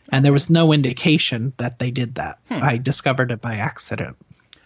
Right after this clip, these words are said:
Speaker 2: Well, let's talk about dining on this seven-night cruise, and we'll start at the Marketplace Buffet. Is that what they're calling it these days, the Marketplace?
Speaker 1: Uh, that sounds right.
Speaker 2: Yeah.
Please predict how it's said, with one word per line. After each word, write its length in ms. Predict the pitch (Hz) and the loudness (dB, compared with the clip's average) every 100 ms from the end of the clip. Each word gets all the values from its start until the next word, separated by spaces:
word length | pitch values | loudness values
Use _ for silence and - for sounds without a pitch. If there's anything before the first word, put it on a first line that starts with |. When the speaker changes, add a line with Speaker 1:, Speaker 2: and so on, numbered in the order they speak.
| _ _ _ | _ _ _
Speaker 2:
Well, 200 | 220 220 | -2 -2
let's 220 | 196 233 - | -2 -4 2
talk 200 | 240 233 | 2 4
about 280 | 220 175 | 2 2
dining 360 | 156 160 175 240 | 2 2 2 -2
on 240 | - 160 156 | 0 -2 0
this 200 | 156 151 | 0 0
seven-night 640 | - 170 151 151 135 135 | 0 0 0 0 -2 -4
cruise, 380 | - 151 165 180 | -6 -2 -2 -2
and 100 | 240 | -4
we'll 80 | 349 | -6
start 380 | - 269 254 | 0 0 2
at 160 | 196 196 | -2 -4
the 100 | 185 | -4
Marketplace 1080 | 165 165 175 175 - - - 175 165 165 - | -2 2 2 0 -8 -14 -6 -2 -2 -4 -10
Buffet. 1080 | 135 131 _ - 156 - - - 160 160 | -16 -20 _ 2 2 0 -12 -4 0 0
Is 100 | 147 | 0
that 140 | 180 180 | 0 2
what 80 | 208 | 2
they're 80 | |
calling 260 | 196 190 196 | 2 2 2
it 80 | 190 | 2
these 140 | 196 | 0
days, 340 | 208 196 190 - | 2 0 0 0
the 80 | |
Marketplace? 720 | 143 151 190 - 175 175 - - | 2 2 2 -2 -2 -4 -10 -4
Speaker 1:
Uh, 200 | 160 175 | 0 2
that 160 | 175 - | 2 0
sounds 260 | 247 240 | 2 2
right. 240 | 135 160 - | 2 0 -2
Speaker 2:
Yeah. 300 | 226 131 | -2 -2